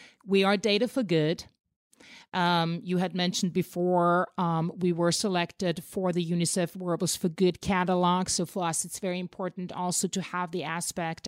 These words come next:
of using biometric, using Supa to empower democratizing digital healthcare.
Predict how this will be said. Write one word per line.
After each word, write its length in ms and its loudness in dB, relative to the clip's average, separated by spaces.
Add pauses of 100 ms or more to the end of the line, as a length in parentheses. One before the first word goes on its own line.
of 380 -6 (320)
using 1120 4 (320)
biometric, 800 -4
using 500 4
Supa 720 0
to 180 -4
empower 540 0
democratizing 840 0
digital 340 0
healthcare. 560 -2